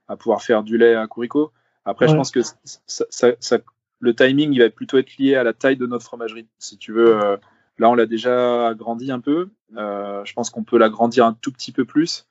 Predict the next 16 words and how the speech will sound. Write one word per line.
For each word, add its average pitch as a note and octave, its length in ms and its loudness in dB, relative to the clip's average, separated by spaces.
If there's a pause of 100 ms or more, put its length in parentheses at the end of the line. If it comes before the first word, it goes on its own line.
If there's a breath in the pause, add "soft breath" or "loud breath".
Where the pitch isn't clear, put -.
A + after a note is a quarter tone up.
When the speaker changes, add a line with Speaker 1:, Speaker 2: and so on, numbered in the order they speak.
(520 loud breath)
Speaker 1:
Mais G#2 1040 -2
je - 120 -16
pense A2+ 180 -4
que A#2 80 2
d'ici, A2+ 560 -2
si - 120 -2
on B2 100 0
continue C3 360 0
sur B2+ 180 2
le A#2+ 60 6
rythme A#2+ 280 -4
de A#2 100 4
croissance A#2+ 440 -6
qu'on A#2+ 180 -10
a, C3 220 6
euh, G#2+ 140 4